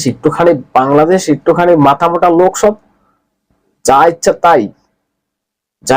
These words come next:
ইচ্ছা তাই, যা ইচ্ছা তাই করছেন। ইন্ডিয়াকে যেভাবে পারছেন সেভাবে বলছেন না। ইন্ডিয়া না ওই প্রস্রাব করে দিলে বাংলাদেশ ভেসে যাবে, ইন্ডিয়াকে আর কিছু করতে হবে না। অতএব পাঙ্গা আপনারা নেবেন, মানে ইন্ডিয়ার সঙ্গে পাঙ্গা নিতে আসবেন না, ঠিক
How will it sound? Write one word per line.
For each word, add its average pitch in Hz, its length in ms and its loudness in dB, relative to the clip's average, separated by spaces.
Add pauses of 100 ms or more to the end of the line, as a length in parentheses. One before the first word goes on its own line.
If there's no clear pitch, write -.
ইচ্ছা 151 260 -2
তাই, 165 140 2 (180)
যা 143 100 2 (160)
ইচ্ছা 175 280 -4
তাই 165 180 2
করছেন। 156 320 -6 (1120)
ইন্ডিয়াকে 165 340 2 (100)
যেভাবে 170 360 2
পারছেন 185 320 -4
সেভাবে 175 340 4
বলছেন 135 320 -2
না। 208 60 -8 (520)
ইন্ডিয়া 147 400 4
না 226 60 2 (180)
ওই 151 80 2 (720)
প্রস্রাব - 380 0
করে 185 160 2
দিলে 175 140 2 (100)
বাংলাদেশ 160 300 2 (100)
ভেসে 143 240 2
যাবে, 135 220 2
ইন্ডিয়াকে 135 320 0
আর 147 100 -4
কিছু 147 200 -6
করতে - 240 -16
হবে 123 180 0
না। - 40 -14 (960)
অতএব 156 240 0 (120)
পাঙ্গা 156 340 2
আপনারা 170 240 0 (120)
নেবেন, 156 240 2 (680)
মানে 127 200 2 (200)
ইন্ডিয়ার 156 300 4
সঙ্গে 180 240 0
পাঙ্গা 156 240 2
নিতে 165 200 2
আসবেন 127 300 -2
না, 98 60 -14 (1040)
ঠিক 160 120 2